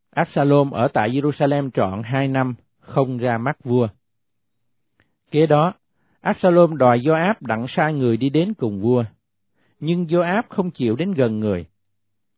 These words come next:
Absalom đòi người lại một lần thứ nhì, song Joab lại từ chối không muốn đến. Absalom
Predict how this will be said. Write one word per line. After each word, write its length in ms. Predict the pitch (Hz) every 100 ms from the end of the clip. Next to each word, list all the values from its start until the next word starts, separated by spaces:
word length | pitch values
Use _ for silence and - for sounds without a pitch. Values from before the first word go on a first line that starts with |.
| _ _ _ _ _ _
Absalom 640 | - 160 - 135 139 139 131 - _
đòi 260 | 117 127 131
người 260 | 127 123
lại 280 | 113 104 104
một 160 | 113 120
lần 180 | 117
thứ 120 | 107 175
nhì, 380 | 156 120 95 80 _ _ _ _ _
song 320 | - 139 135
Joab 360 | 127 139 131 165 120
lại 140 | 104 -
từ 200 | 139 120
chối 340 | 98 139 165
không 220 | 202 156 127
muốn 200 | 131 143
đến. 240 | 131 147 - _ _ _ _ _ _ _ _ _ _ _ _ _ _
Absalom 580 | 190 - 156 151 147